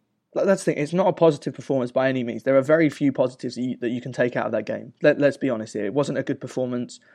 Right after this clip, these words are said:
I mean, may-, maybe in Mourinho's mind it is, but to the rest of us watching, it wasn't a positive performance. But what it didn't do is it didn't damage us going forward.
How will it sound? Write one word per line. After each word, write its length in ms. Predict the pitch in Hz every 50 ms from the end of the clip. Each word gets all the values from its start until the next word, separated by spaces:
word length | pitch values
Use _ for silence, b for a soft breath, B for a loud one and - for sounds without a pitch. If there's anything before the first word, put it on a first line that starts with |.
| b b b b b b b
I 100 | - 147
mean, 180 | 151 147 - -
may-, 160 | 156 160 156
maybe 300 | 147 160 156 160 147 147
in 80 | 143 139
Mourinho's 440 | 135 135 139 143 143 135 131 127
mind 240 | 131 127 127 131 123
it 60 | -
is, 120 | - 131 120
but 160 | _ 123 123
to 80 | - -
the 80 | 127 131
rest 200 | 143 139 - -
of 100 | 151 135
us 120 | 135 -
watching, 320 | 127 127 123 - 135 127
it 80 | 123 123
wasn't 220 | 131 135 135 -
a 40 | -
positive 400 | 127 - 131 127 127 - 135 117
performance. 580 | - 123 - - 127 117 107 101 104 _ - _ b b b b b b b b _ _
But 320 | - 170 151 143 - - b b b b b _ _
what 160 | - 208 202
it 80 | 151 131
didn't 300 | - 175 170 170 156 135
do 380 | 160 151 143 131 127 123 120 - _ -
is 100 | 131 127
it 160 | 135 110 -
didn't 400 | - 139 - 151 143 135 - - _ _ _ _ _ - _ _ _ - _ 135
damage 380 | - 160 147 151 147 143 131 -
us 140 | 120 117 -
going 260 | - 131 123 123 120
forward. 420 | 120 - 135 120 107 90 - -